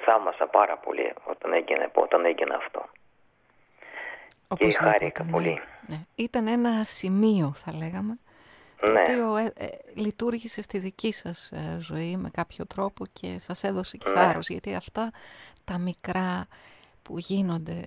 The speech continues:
Speaker 2: τα μικρά θαυμαστά
Speaker 1: Ναι.
Speaker 2: γεγονότα που επιτρέπει ο Θεός να γίνουν
Speaker 1: Ναι.
Speaker 2: στη ζωή μας,
Speaker 1: Μία φορά
Speaker 2: μας
Speaker 1: κι άλλο
Speaker 2: δίνουν
Speaker 1: να σας πω
Speaker 2: χαρά.
Speaker 1: κάτι.
Speaker 2: Α,
Speaker 1: Μία φορά η
Speaker 2: βεβαίως.
Speaker 1: Γερόντισσα παρουσιάστηκε σε,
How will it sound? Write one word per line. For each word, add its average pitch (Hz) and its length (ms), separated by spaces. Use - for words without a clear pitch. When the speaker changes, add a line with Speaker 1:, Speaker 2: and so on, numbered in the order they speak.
Speaker 2:
τα 190 120
μικρά 190 320
θαυμαστά 180 460
Speaker 1:
Ναι. 190 60
Speaker 2:
γεγονότα 175 640
που 170 100
επιτρέπει 185 440
ο 156 40
Θεός 160 300
να 156 120
γίνουν 160 180
Speaker 1:
Ναι. 160 60
Speaker 2:
στη 160 140
ζωή 156 220
μας, 151 180
Speaker 1:
Μία 131 240
φορά 135 260
Speaker 2:
μας 117 100
Speaker 1:
κι 131 80
άλλο 131 160
Speaker 2:
δίνουν 101 40
Speaker 1:
να 233 60
σας 247 80
πω 269 120
Speaker 2:
χαρά. 175 180
Speaker 1:
κάτι. 82 140
Speaker 2:
Α, - 240
Speaker 1:
Μία 127 180
φορά 127 300
η 127 40
Speaker 2:
βεβαίως. 117 80
Speaker 1:
Γερόντισσα 120 540
παρουσιάστηκε 117 680
σε, 117 140